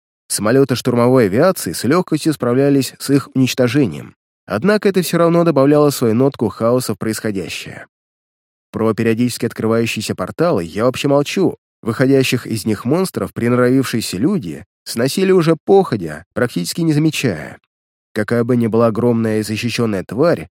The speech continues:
против сконцентрированного огня сделать она ничего не могла. Какое-то время смогли прожить черные ползуны, непрерывно поглощающие урон,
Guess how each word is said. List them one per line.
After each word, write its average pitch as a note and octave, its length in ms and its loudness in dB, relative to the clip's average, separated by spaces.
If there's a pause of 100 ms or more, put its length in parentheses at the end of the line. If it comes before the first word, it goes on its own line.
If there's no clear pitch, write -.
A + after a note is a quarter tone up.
против C3+ 320 2
сконцентрированного B2 880 2
огня C#3+ 480 0 (340)
сделать F#3 500 0
она F3+ 180 2
ничего D3 500 2
не A#2 100 2
могла. F2+ 460 -2 (760)
Какое-то G#3+ 400 2
время G3 260 4
смогли D#3 360 2
прожить C#3+ 360 0
черные C3+ 340 2
ползуны, D3 640 0 (120)
непрерывно C#3 540 4
поглощающие B2 760 0
урон, D2+ 380 -2